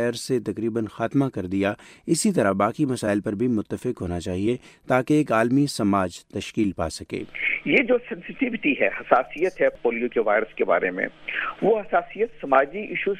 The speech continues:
Speaker 2: کے بارے میں انسانوں میں ابھی پیدا نہیں ہو سکتا۔ تو میرا خیال یہ ہے کہ یہ ایک پہلا قدم ہے جو ابھی اٹھنا ہے اور جو
Speaker 1: جی۔
Speaker 2: نہیں اٹھا نئے دور کی طرف، globalization کے اس دور کے اندر، کہ انسانی سماج کو آپ انسانی سماج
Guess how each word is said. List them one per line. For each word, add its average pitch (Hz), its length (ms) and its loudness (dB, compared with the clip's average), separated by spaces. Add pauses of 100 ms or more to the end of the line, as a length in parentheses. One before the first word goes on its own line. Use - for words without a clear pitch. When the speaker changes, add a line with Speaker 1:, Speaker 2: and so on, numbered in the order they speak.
Speaker 2:
کے 165 100 0
بارے 139 260 4
میں 156 180 -2
انسانوں 139 380 0
میں 143 120 2
ابھی 123 140 -4
پیدا 113 320 4
نہیں 98 140 -8
ہو 92 80 -10
سکتا۔ - 140 -6
تو 180 80 8
میرا 180 180 4 (100)
خیال 202 180 2
یہ 196 180 0
ہے 185 160 2
کہ 170 60 -14
یہ 156 100 -2
ایک 170 200 -4
پہلا 143 260 4
قدم 135 480 0
ہے 113 160 2
جو 123 160 0
ابھی 120 260 -2
اٹھنا 156 420 0
ہے 101 140 -4 (100)
اور 127 120 -2
جو 120 160 2
Speaker 1:
جی۔ 127 120 2
Speaker 2:
نہیں 151 80 0
اٹھا 123 220 2
نئے 117 200 4
دور 110 220 -2
کی - 140 -8
طرف، - 260 2 (340)
globalization 113 640 2
کے 117 120 -2
اس 107 120 -2
دور 101 180 4
کے - 140 -2
اندر، 85 220 2 (400)
کہ 170 200 6
انسانی 160 520 2 (120)
سماج 135 440 6 (160)
کو 165 280 2
آپ 131 280 4 (180)
انسانی 139 360 0 (100)
سماج 117 300 4